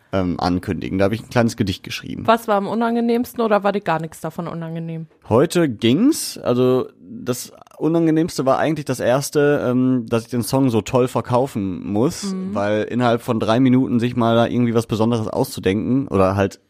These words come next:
Speaker 1: zu verschriftlichen, damit ich das
Speaker 2: Mhm.
Speaker 1: jetzt irgendwie gut rüberbringen kann, war schwierig.
Speaker 2: Mhm.
Speaker 1: Ähm, aber die Geschichte fiel mir dann zum Glück ein, dass ich letztes Jahr im Urlaub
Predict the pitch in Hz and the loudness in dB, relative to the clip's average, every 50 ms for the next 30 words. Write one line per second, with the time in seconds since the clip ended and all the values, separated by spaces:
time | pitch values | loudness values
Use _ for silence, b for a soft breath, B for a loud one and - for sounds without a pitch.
0 | _ _ - - 117 - 120 107 - - 143 143 - - - 98 95 107 110 120 | _ _ -4 -4 -2 0 0 -2 0 2 0 0 0 -2 -2 -2 0 2 4 4
1 | 113 101 101 104 104 104 107 - 110 - - - - - - - 107 104 104 98 | 4 4 4 4 2 2 2 0 0 -2 -2 -12 -14 -14 -8 -4 -2 -2 -2 0
2 | 104 110 104 113 127 123 113 95 101 95 95 92 - 110 117 120 110 95 110 120 | -2 -2 -2 0 2 2 2 2 2 0 -2 -2 -2 -2 -2 -2 0 2 2 2
3 | 131 - - 120 127 127 117 - - 113 127 - _ _ - - 208 190 180 170 | 2 0 -2 -2 -2 -2 -2 -2 -4 -6 -8 -10 _ _ -16 -12 -10 -10 -10 -10
4 | 170 175 190 202 - _ - 117 104 101 104 - - 101 107 107 101 104 98 - | -10 -12 -12 -14 -16 _ -4 0 0 2 2 2 2 2 2 2 2 0 0 0
5 | 147 143 - 143 143 143 135 - - 139 127 131 113 113 113 - 131 113 104 107 | -2 -2 0 2 2 2 2 2 2 2 2 4 4 2 2 2 0 2 2 2
6 | 110 - - 92 113 123 147 147 123 110 117 - 110 104 - - 107 - 104 98 | 0 0 0 0 2 2 2 0 0 -2 -2 -4 -4 -6 -6 -8 -8 -4 -2 -2
7 | 95 104 92 - 120 139 147 139 139 139 135 - | 0 -2 0 2 2 4 4 6 6 4 4 2